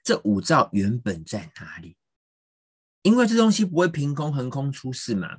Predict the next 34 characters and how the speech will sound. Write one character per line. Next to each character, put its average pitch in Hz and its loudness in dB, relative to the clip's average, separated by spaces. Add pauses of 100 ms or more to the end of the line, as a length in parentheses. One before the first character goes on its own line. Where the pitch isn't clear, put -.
大 139 4
家 135 4
知 127 -6
道 120 2
吗？ 98 -2
我 95 -4
们 95 -6
全 107 0
世 120 -2
界 113 0
每 85 -6
一 110 -6
个 - -2
人 58 -12 (460)
能 104 4
上 107 2
网 76 -10
的 82 -12
时 - -4
间， 120 0
虽 160 0
然 151 4
说 160 0
会 160 -4
有 104 -2
成 98 -8
长， 101 -4
但 151 2
不 117 -4
会 135 0
大 120 -2
量 90 -4
成 82 -10
长， 82 -8